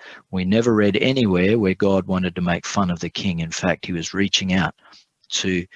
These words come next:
King Nebuchadnezzar to have a strong and special relationship with him, which ended up in him saving the king. And I told you tonight that Jesus will save you too if you ask him. Question three, the answer is true.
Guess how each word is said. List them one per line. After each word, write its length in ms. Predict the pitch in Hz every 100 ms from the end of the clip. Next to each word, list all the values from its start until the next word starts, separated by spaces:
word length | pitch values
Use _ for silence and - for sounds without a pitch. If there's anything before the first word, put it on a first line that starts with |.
| _ -
King 240 | - 101
Nebuchadnezzar 720 | 107 110 110 98 85 78 80
to 80 | 80
have 400 | 78 90 85 - -
a 160 | 78
strong 600 | 78 - - 98 92 92 90 - - _
and 140 | 90 82
special 400 | - 101 - 95
relationship 580 | 87 101 - 104 117
with 140 | - -
him, 300 | 87 76 78
which 240 | 85 -
ended 260 | 85 85 87
up 180 | 82 -
in 140 | 80
him 320 | 80 95 82
saving 460 | 78 - 87 90 95
the 60 | 101
king. 260 | - 80 - - -
And 120 | 80
I 60 | 76
told 340 | - 98 90
you 60 | 95
tonight 420 | - 92 85 - - - - _
that 140 | - -
Jesus 480 | - 85 - - -
will 100 | 76
save 300 | - 80 78
you 120 | 78
too 340 | - 80 71 - _ _
if 180 | 82 -
you 160 | 80
ask 240 | 73 76 -
him. 140 | - _ _ _ _ - - - - - -
Question 320 | - 156 123
three, 320 | 117 143 151 147
the 160 | 120
answer 280 | 113 113 113
is 160 | 98 -
true. 380 | - 165 208